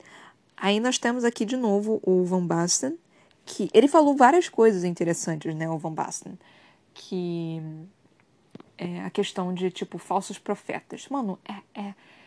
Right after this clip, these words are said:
é absurdamente claro essa questão de, dos falsos profetas hoje em dia. Ainda mais no Brasil. Mano, no Brasil é cheio. Malafaia, cough, cough.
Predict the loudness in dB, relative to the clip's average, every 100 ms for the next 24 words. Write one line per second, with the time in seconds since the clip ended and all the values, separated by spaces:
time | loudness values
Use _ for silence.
0 | _ _ _ -8 -8 -8 -6 -2 -2 -2
1 | -2 -2 -4 -6 -6 -6 -4 -6 -8 -10
2 | -10 -10 -10 -10 -8 -8 -8 -8 -10 -10
3 | -10 -10 -10 -12 -10 -10 -8 -8 -6 -8
4 | -10 -10 -6 -4 -4 -4 -2 -2 -2 -6
5 | -8 -6 -6 -8 -6 -4 -4 0 0 0
6 | -4 -8 -8 -12 0 2 2 -2 -8 _
7 | -4 -2 0 0 0 0 -2 -6 -4 -4
8 | -4